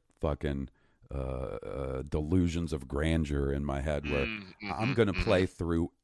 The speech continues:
Speaker 1: every Mega Man game and then every <laughs> Mega Man X game. So I bought all the collections. No.
Speaker 2: <laughs>
Speaker 1: No.
Speaker 2: You got disabused of that one in a hurry.
Speaker 1: Yeah. Yeah. I, I said, "No. No, sir.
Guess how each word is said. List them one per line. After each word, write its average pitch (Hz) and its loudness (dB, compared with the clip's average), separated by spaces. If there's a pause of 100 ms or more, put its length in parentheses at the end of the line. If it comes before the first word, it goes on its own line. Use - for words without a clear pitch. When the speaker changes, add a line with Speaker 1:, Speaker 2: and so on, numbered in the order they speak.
(360)
Speaker 1:
every 95 4
Mega 87 4
Man 78 2
game 73 0
and 87 0
then 85 4
every 92 2
<laughs> - -
Mega 82 2
Man 78 0
X - -2
game. 71 -2
So - -4
I 71 0
bought 82 2
all 80 4
the 82 -4
collections. 87 -2 (560)
No. 73 2 (960)
Speaker 2:
<laughs> - 6 (760)
Speaker 1:
No. 113 12
Speaker 2:
You 95 12
got 104 8
disabused 104 4
of 98 -4
that 98 10
one 104 0
in 104 2
a 110 4
hurry. 110 8
Speaker 1:
Yeah. 87 8 (500)
Yeah. 76 6 (300)
I, 87 2 (120)
I 92 6
said, 78 2 (160)
"No. 76 0 (800)
No, 78 2 (220)
sir. 67 -8